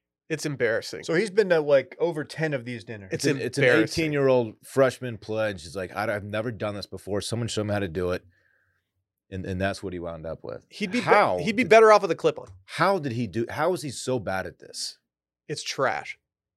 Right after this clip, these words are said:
Speaker 3: Dave, your guy has no swag.
Speaker 2: He won the two thousand seven Masters, so he's been to over ten of these things, fifteen of these things now.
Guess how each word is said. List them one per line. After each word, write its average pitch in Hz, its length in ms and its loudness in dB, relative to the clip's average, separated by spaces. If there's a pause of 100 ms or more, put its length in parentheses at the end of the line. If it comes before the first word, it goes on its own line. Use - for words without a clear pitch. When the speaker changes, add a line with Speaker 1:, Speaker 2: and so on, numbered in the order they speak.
(160)
Speaker 3:
Dave, 135 220 4
your 143 120 -4
guy 147 220 4
has 120 220 -2
no 107 240 -8
swag. 78 600 -6 (2750)
Speaker 2:
He 139 100 -4
won 165 160 -2
the 151 60 -8
two 170 200 -6
thousand 147 380 0
seven 127 300 0
Masters, 113 500 -6
so 110 100 -12
he's 113 220 -12
been 113 260 -12
to 104 580 -12 (680)
over 165 300 2
ten 113 240 -10
of 95 120 -18
these - 220 -20
things, - 280 -20
fifteen 180 400 0
of 135 80 -2
these 107 200 -14
things 113 260 -20
now. 73 240 -20